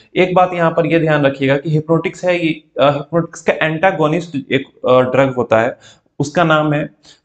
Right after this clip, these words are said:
flumazenil। यहाँ पे मैं लिख देता हूँ, flumazenil।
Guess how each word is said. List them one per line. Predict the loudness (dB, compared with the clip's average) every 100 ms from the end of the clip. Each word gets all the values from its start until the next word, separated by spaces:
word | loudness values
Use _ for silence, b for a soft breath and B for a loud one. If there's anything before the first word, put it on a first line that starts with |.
| 0
flumazenil। | 4 4 4 2 2 0 -2 -8 _ _ _ _ _ _ -8
यहाँ | -4 -4
पे | -4
मैं | -4
लिख | -4 -4
देता | -6 -4
हूँ, | -6 -10 _ _ _ _ _ _ _ _ -10
flumazenil। | -4 0 -2 -4 -14 _ _ _ _ _ _ _ -14 -4 0 0 -2